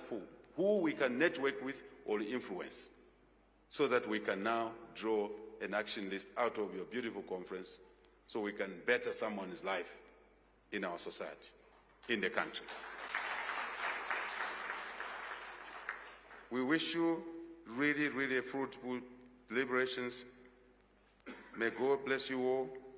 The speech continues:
May God bless our lovely country, Zambia.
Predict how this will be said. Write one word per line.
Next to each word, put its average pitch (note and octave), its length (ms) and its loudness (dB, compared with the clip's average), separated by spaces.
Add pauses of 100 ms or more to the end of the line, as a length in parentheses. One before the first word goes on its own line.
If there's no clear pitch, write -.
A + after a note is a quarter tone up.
(460)
May A2+ 140 2
God C3+ 420 2
bless B2+ 260 0
our B2 160 4
lovely C#3 260 2
country, F2+ 300 -2
Zambia. D#2+ 320 -10